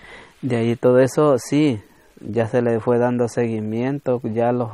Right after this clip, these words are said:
unos diez días se tenía cuando ya, ya fueron saliendo, ya se fue calmando todo eso para la ofensiva. De allí de eso fue que nosotros fuimos a Chalate,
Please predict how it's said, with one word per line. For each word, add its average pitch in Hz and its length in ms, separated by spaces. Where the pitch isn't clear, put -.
unos 110 460
diez 120 180
días 131 300
se 120 100
tenía 117 400
cuando 123 340
ya, 117 340
ya 113 260
fueron 117 340
saliendo, 120 640
ya 113 140
se 113 100
fue 113 160
calmando 110 560
todo 110 260
eso 110 220
para 104 200
la 98 60
ofensiva. 110 560
De 113 220
allí 113 300
de 139 120
eso 156 360
fue 131 160
que 117 300
nosotros 110 680
fuimos 117 360
a 101 60
Chalate, - 560